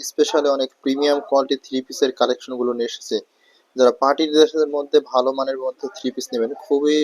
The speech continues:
সুন্দর সুন্দর পার্টি ড্রেস হবে আজকে। কোয়ালিটির দিক থেকে সেরা, প্রতিটি ড্রেসের কালার কম্বিনেশনগুলো মাশাআল্লাহ খুবই সুন্দর হবে।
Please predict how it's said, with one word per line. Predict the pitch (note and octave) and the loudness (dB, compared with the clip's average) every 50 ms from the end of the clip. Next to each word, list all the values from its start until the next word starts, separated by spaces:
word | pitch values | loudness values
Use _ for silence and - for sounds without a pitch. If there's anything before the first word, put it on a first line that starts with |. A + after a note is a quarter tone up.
| D3 - | -2 -4
সুন্দর | _ C#3+ C#3 C#3 - - | _ -8 -8 -8 -8 -8
সুন্দর | D3 C3+ C3+ B2+ - | -6 -6 -6 -2 -2
পার্টি | C3 B2 B2+ B2 B2+ _ | -2 -2 -2 -4 -8 _
ড্রেস | - B2 A#2+ - - | -4 -4 -4 -2 -6
হবে | A#2+ A2+ A#2+ A#2 | -2 0 0 0
আজকে। | A2+ - - - - C3+ D3+ - _ _ _ _ _ - - - _ _ _ _ _ _ _ - | 0 -2 -6 -4 -4 -4 -4 -4 _ _ _ _ _ -20 -20 -20 _ _ _ _ _ _ _ 2
কোয়ালিটির | C#3 C#3 C#3+ D3 D#3 D#3 E3+ E3 - - | 4 6 6 6 4 0 0 -2 0 0
দিক | D3 D3 - - | -2 -2 0 -6
থেকে | E3 D3+ D#3 C#3 - | 0 2 2 0 4
সেরা, | - D3 B2+ A#2 A2+ - | 2 4 4 4 2 2
প্রতিটি | - C#3 D3 C#3+ - F3+ E3+ - F3 E3+ E3 C#3+ - | 2 2 2 2 0 -10 -10 -4 -2 -2 -2 -4 -6
ড্রেসের | - C3+ C#3+ C#3+ C#3+ - D#3+ D3+ D3 - - | 2 4 4 4 6 6 4 4 4 4 2
কালার | C#3 C3+ C#3 C#3 C#3+ C#3 C3+ - | 2 4 6 4 4 2 2 -2
কম্বিনেশনগুলো | C#3 C3+ C3+ C3+ C3+ - C#3+ C#3 C3 C#3 C#3 C3+ B2+ C3 | -2 -2 -2 -2 -6 -10 -12 -10 -2 0 0 0 0 0
মাশাআল্লাহ | C3 C3+ C3+ C3+ - C#3 C3 B2 B2 B2 A#2 A2+ - _ _ _ _ _ _ _ | 2 2 0 0 0 0 0 0 2 -2 -2 -2 -4 _ _ _ _ _ _ _
খুবই | - C#3 C#3+ D3+ D3 C#3+ - | -4 0 2 2 0 0 -2
সুন্দর | - C#3+ C3 C3 B2 A#2 | -8 -2 2 4 4 4
হবে। | G#2 G#2 G2+ | 2 0 -6